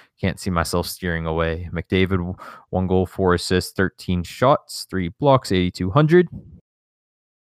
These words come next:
And then Neal, two goals, one assist, ten shots,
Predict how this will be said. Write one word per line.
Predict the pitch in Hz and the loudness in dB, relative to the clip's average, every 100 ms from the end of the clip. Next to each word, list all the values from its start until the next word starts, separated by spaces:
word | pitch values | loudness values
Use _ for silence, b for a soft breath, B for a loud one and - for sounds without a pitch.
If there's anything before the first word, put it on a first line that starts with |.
| _ _ B B B B | _ _ B B B B
And | 98 | 2
then | 90 90 | 2 4
Neal, | 98 101 | 6 6
two | 95 - 101 | 4 2 4
goals, | 98 95 | 4 4
one | 95 92 | 2 0
assist, | - 101 92 - - - | 2 4 4 2 -12 -4
ten | 107 98 | 0 0
shots, | - 107 98 - - | 2 4 4 2 -10